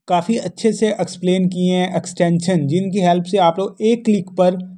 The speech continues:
Facebook ग्रुप निकाल सकते हो किसी भी वायरल वीडियो के। ठीक है, एक क्लिक पर आप लोग उन तमाम ग्रुप्स में कैसे पोस्टिंग कर सकते हो और उसके बाद एक क्लिक पर कैसे सारे के सारे ग्रुप लीव कर सकते हो, ये सारी एक्सटेंशन होती हैं, वो तमाम की तमाम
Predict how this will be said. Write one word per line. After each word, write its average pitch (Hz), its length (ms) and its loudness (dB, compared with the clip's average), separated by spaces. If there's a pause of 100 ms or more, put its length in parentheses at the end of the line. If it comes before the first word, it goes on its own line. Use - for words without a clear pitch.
(180)
Facebook 175 440 -2
ग्रुप 165 280 -2
निकाल 170 420 2
सकते 170 280 -6
हो 180 160 0
किसी 202 380 -2
भी 214 180 2
वायरल 151 380 2
वीडियो 131 280 0
के। 127 180 -4
ठीक 180 220 -4
है, 220 120 -2 (720)
एक 214 260 2
क्लिक 226 320 0
पर 180 140 2
आप 170 240 0
लोग 202 180 -2
उन 190 140 -4
तमाम 202 320 0
ग्रुप्स 180 300 -2
में 190 200 -6
कैसे 185 280 0 (120)
पोस्टिंग 196 400 -2
कर 196 140 2
सकते 185 300 -4
हो 180 140 2 (760)
और 156 200 -2
उसके 185 280 -6
बाद 170 320 2
एक 185 380 -2
क्लिक 180 300 -4
पर 196 180 0
कैसे 175 320 -2
सारे 185 280 0
के 185 80 -6
सारे 175 260 0
ग्रुप 175 280 -2
लीव 180 280 -2
कर 190 120 2
सकते 180 340 -4
हो, 165 160 0 (480)
ये 196 140 -2
सारी 214 460 2
एक्सटेंशन 185 580 0
होती 185 320 -2
हैं, 196 80 0
वो 196 360 2
तमाम 196 380 0
की 214 120 0
तमाम 190 360 -4